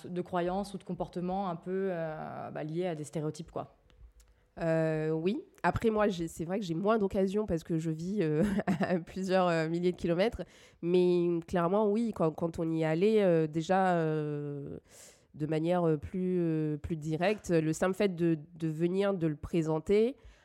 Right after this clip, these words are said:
Speaker 2: euh, en fait, ça m'a aidé à, à développer, à développer aussi mon discours par rapport à eux. Comme je disais, je suis devenue plus, un peu plus pédagogue aussi envers ma famille.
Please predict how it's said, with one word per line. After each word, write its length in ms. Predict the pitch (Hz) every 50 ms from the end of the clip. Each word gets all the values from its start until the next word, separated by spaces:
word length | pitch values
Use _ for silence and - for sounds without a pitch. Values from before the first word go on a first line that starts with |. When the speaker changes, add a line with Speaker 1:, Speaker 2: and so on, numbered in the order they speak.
| _ _ _ - -
Speaker 2:
euh, 1080 | 151 156 151 151 151 156 156 151 151 151 151 151 151 151 151 147 143 143 139 139 139 139 147 - - - - 69 - - - _ _ _ _ _ _ _ _ _ _ _ _ _
en 120 | - 160
fait, 220 | 156 - 208 214 -
ça 100 | - 170
m'a 160 | 165 160 156
aidé 240 | 160 160 156 180 202
à, 840 | 190 175 165 160 160 156 151 151 151 151 147 147 147 143 147 143 - - _
à 120 | - 160 165
développer, 580 | 151 175 175 175 180 180 - - - 214 220 - -
à 80 | 170
développer 280 | 165 180 175 180 180 214
aussi 200 | 202 202 - 233
mon 100 | 214 196
discours 420 | 185 165 185 175 - - 220 214
par 120 | 196 202 170
rapport 280 | 170 170 175 170 165
à 80 | 160 165
eux. 100 | 180 190
Comme 160 | 175 - 180 175
je 40 | 160
disais, 160 | 165 165 196
je 100 | 214 226
suis 100 | - 185
devenue 260 | 156 165 160 165 170
plus, 140 | 165 - - -
un 80 | - 180
peu 100 | 202 196
plus 140 | - 202
pédagogue 400 | 196 - 180 175 175 170 180 175
aussi 180 | 170 170 - 214
envers 220 | 208 190 175 180
ma 100 | 175 170
famille. 380 | 165 - 170 165 180 190 220 262